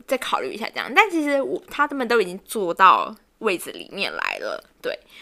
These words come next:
我们已经介绍完了，然后他们才会跟我们这样讲。我这个人是，我去这间餐厅之前，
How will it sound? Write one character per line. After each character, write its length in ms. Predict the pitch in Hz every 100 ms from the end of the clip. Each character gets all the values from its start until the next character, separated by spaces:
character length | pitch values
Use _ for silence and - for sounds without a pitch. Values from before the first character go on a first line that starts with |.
| -
我 80 | 214
们 120 | 208
已 60 | 151
经 160 | 185
介 200 | 233 190
绍 240 | - 143 87
完 120 | 50
了， 140 | 57 82
然 120 | 110
后 60 | -
他 60 |
们 140 | 220 185
才 160 | 202
会 60 | 143
跟 140 | 180
我 40 | 190
们 100 | 92
这 60 | 117
样 100 | 95 -
讲。 180 | - - - -
我 140 | 69 - -
这 140 | 320
个 140 | 226
人 320 | 151 85 71 220
是， 400 | - 269 233 226 - _
我 120 | 190
去 320 | 190 - - 311
这 80 |
间 180 | 262 247
餐 160 | 240 226
厅 120 | 214
之 140 | 220
前， 420 | 208 220 220 160